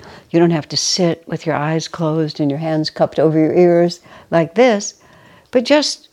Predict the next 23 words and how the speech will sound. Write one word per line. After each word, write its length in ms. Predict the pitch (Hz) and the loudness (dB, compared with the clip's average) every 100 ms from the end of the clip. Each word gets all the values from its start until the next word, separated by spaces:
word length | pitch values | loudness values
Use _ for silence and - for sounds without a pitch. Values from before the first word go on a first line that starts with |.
| - 170 | -6 4
go 220 | 233 294 | 4 6
into 260 | 285 240 | 2 2
yourself 540 | 220 196 - 226 214 - | 2 0 0 0 -2 -2
just 300 | 262 269 - | -2 0 0
a 60 | |
little 340 | 190 247 302 226 | 0 2 2 0
bit 320 | 151 143 147 _ _ _ _ _ _ - | -2 -4 -6 _ _ _ _ _ _ -2
and 140 | 190 | 0
hear 360 | - 226 247 233 | 0 0 2 2
the 140 | 202 | -2
tone 340 | - 175 165 170 | -4 -2 -2 -4
of 100 | - | -4
voice. 540 | 233 214 135 - - _ _ _ _ _ _ _ - | -6 -6 -8 -10 -10 _ _ _ _ _ _ _ -4
It's, 200 | 160 - | -4 -2
it's, 360 | 185 175 - _ _ _ | -2 -2 -6 _ _ _
it's, 200 | - 180 | -6 -4
sometimes 520 | - 240 269 254 226 190 | 0 2 2 2 2 0
it's 140 | 175 | -2
very 300 | 202 220 226 | 0 0 2
interesting 500 | 202 214 233 180 160 | 0 0 0 0 -2
to 100 | 156 | -2
me. 260 | 160 156 - - - - _ - | -2 -2 -6 -14 -20 -20 _ -2
I, 340 | 170 170 160 | 2 2 0